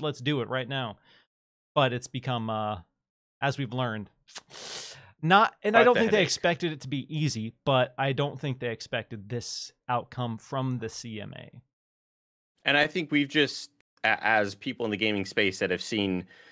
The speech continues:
Speaker 2: news drops about acquisitions, it's,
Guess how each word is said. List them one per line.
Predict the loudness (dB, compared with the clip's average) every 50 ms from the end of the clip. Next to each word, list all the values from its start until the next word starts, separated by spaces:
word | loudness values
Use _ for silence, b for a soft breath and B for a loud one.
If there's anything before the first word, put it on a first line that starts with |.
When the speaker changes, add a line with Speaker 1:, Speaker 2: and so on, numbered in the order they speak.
| b b b 0
Speaker 2:
news | 2 4 4 4 4 4
drops | 4 4 4 4 2 0
about | 0 4 4 6 6 6
acquisitions, | 4 4 2 0 -4 -6 -4 -6 -4 -2 -2 -2 -2 -2 -4 -6 -8 -12 -16 _ _ _ _ _ _ _ _ _ _ _ _ _ _ _ _ _ _ _ _ _ 2
it's, | 2 2 2 2 -2 -4 -4 -4 -6 -10